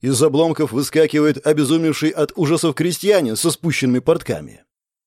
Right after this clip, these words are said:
Неплохо прокачанные искры и даже огненные шары летают там и сям, устраивая многочисленные источники возгораний. Из дыма и пыли выносятся заряды прочих стихий. Маги вслепую бьют по постройкам, по воинам, по хрюшкам,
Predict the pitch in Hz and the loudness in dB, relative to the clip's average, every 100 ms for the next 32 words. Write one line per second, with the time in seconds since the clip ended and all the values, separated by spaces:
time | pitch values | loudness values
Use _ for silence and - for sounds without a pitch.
0 | _ _ - 139 202 - 170 180 143 127 | _ _ -2 0 0 -2 0 2 2 0
1 | 123 123 131 - 120 113 - 139 - 104 | 0 2 0 0 -2 -2 0 0 0 -2
2 | 92 87 104 117 123 101 120 123 117 117 | 0 2 2 2 0 0 0 -2 0 0
3 | 123 135 107 117 120 127 127 123 139 147 | 2 2 2 0 2 2 0 0 2 0
4 | 110 _ 120 131 - 123 117 113 110 117 | 0 _ -4 -4 0 2 4 2 2 -2
5 | 147 147 127 123 117 135 120 113 127 117 | -4 -6 -2 -2 -2 -2 -2 -2 -2 -2
6 | 98 101 - - _ _ _ - 147 123 | 0 -4 -4 -14 _ _ _ -4 0 0
7 | 92 156 156 151 131 135 - 151 113 85 | 0 2 2 2 0 -4 0 2 2 -2
8 | - 104 123 113 117 120 110 113 123 127 | -4 -2 0 0 -2 -2 2 2 2 0
9 | 165 165 110 - 82 - - - _ - | 0 0 -2 -10 -14 -16 -20 -20 _ -10
10 | 90 - 147 123 147 110 98 139 - 147 | -4 0 0 0 -2 -2 -2 -2 0 0
11 | 123 110 123 123 110 107 - 131 135 131 | 0 0 -2 0 0 0 0 2 2 2
12 | 123 107 110 143 151 139 123 139 165 185 | 0 2 2 4 4 2 0 -2 0 -2
13 | - 156 | 0 0